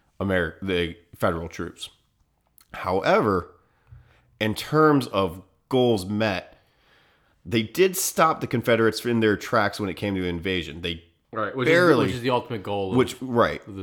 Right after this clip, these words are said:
Speaker 2: of the campaign.
Speaker 1: They barely. It was kinda like the Russians in fucking World War Two,
Speaker 2: Mm-hmm.
Speaker 1: where it's just throw men
Speaker 2: They,
Speaker 1: at 'em.
Speaker 2: yeah, they don't really, yeah. The, the, it's, it's the goal of protection
Speaker 1: Yeah.
Speaker 2: versus how much you lose, which,
Speaker 1: They should have cr-
Speaker 2: to be clear, is really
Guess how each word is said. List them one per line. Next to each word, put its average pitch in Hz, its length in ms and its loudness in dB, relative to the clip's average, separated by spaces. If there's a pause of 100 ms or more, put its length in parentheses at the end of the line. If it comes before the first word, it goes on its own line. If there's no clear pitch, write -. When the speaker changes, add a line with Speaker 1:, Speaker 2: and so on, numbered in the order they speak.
Speaker 2:
of 104 100 -14
the 90 80 -10
campaign. 90 540 -12
Speaker 1:
They 117 120 -2
barely. 127 400 2
It 117 60 2
was 113 120 0
kinda 185 220 -2
like 185 140 0
the 123 60 -2
Russians 123 480 0
in 110 220 -4
fucking 110 520 -2
World 110 160 0
War 107 160 0
Two, 120 360 -2 (180)
Speaker 2:
Mm-hmm. 110 240 -10 (160)
Speaker 1:
where 113 160 4
it's 107 100 2
just 113 220 -4
throw 120 240 6
men 107 180 4
Speaker 2:
They, 113 80 2
Speaker 1:
at 113 140 4
'em. 131 80 4
Speaker 2:
yeah, 110 300 2
they 117 160 -2
don't 123 200 0
really, 117 220 -4
yeah. 104 260 -6 (600)
The, 110 100 -4
the, 107 120 -6 (140)
it's, 120 140 -10 (100)
it's 113 180 -12
the 117 180 -4
goal 110 320 -2
of 101 100 -12
protection 101 480 -10
Speaker 1:
Yeah. 87 120 -4
Speaker 2:
versus 90 340 -12
how 98 100 -6
much 90 200 -12
you 98 60 -16
lose, 92 200 -8
which, - 260 -14
Speaker 1:
They 117 140 2
should 120 340 0
have 95 220 0
cr- - 180 -4
Speaker 2:
to 175 60 0
be 175 100 4
clear, 165 480 2
is 104 120 -6
really 117 320 -4